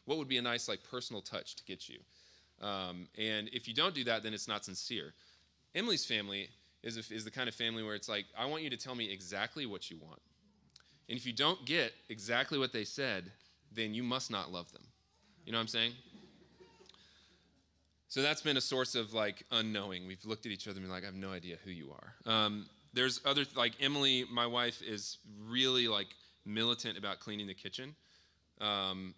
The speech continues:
she's militant kind of about cleaning everything, uh, and I'm not. And so that's been, that's been a real, uh, I have, I have adjusted, and her way is much better than mine. Um, but it's been another thing where we've looked at each other and been like, "You are not like me.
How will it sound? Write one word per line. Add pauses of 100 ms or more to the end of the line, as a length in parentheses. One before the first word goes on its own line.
she's
militant
kind
of
about
cleaning
everything, (220)
uh, (840)
and
I'm
not. (580)
And
so
that's
been,
that's
been
a
real,
uh,
I
have, (120)
I
have
adjusted,
and
her
way
is
much
better
than
mine. (160)
Um, (300)
but
it's
been
another
thing
where
we've
looked
at
each
other
and
been
like, (720)
"You
are
not
like
me.